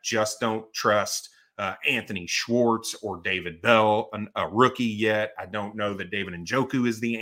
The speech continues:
answer. So I'm going with old trusty out of the backfield, Kareem Hunt. Look, this guy, when he's on the field, he's top fifteen. He's top fifteen, and we're getting him, what,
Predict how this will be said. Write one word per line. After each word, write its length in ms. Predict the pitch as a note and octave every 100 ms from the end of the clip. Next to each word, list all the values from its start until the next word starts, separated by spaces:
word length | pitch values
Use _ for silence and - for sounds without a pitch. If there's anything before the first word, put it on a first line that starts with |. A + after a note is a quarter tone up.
| A2+
answer. 380 | A2 - G#2+ G2+ - _
So 160 | - A#2+
I'm 180 | G#2+
going 340 | G#2 B2 D3 D3
with 240 | A#2 - -
old 400 | A2+ B2+ D3 D3
trusty 560 | - A#2+ G#2+ - G#2+
out 200 | G2+ A2
of 60 | C3+
the 60 | D3+
backfield, 600 | A2 G2 F#2+ - G2+ F2+
Kareem 680 | - F#2 F2 G2 G#2 G#2 G2+ - _ _
Hunt. 320 | A2+ G2 G#2 - _
Look, 220 | B2 C3
this 160 | C#3 C3+
guy, 200 | D3 D#3
when 160 | C#3+
he's 140 | C#3+ B2
on 200 | D#3 F#3
the 80 | F3
field, 520 | - G#3+ F#3+ E3+ D#3+ _ _ _
he's 220 | D3 D#3
top 260 | - F#3
fifteen. 520 | - F#3+ F3+ G3 A3 - _ _ _
He's 200 | D#3+ E3
top 260 | - F3 -
fifteen, 480 | F3 - D#3+ E3+ D#3+
and 140 | D3
we're 140 | D#3
getting 280 | D3+ E3 E3
him, 300 | C#3+ D3+ D3
what, 320 | C3+ D#3 C#3+